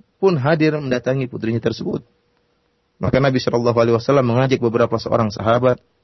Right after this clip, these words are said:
di antaranya Ubadah, Sa'ad bin Ubadah, kemudian Mu'adz bin Jabal, Ubay bin Ka'ab, Zaid bin Thabit, dan para sahabat yang lain radhiyallahu taala anhum,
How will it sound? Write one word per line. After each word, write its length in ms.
di 140
antaranya 420
Ubadah, 480
Sa'ad 320
bin 80
Ubadah, 480
kemudian 320
Mu'adz 240
bin 160
Jabal, 320
Ubay 240
bin 160
Ka'ab, 480
Zaid 160
bin 320
Thabit, 320
dan 160
para 240
sahabat 320
yang 160
lain 160
radhiyallahu 400
taala 240
anhum, 400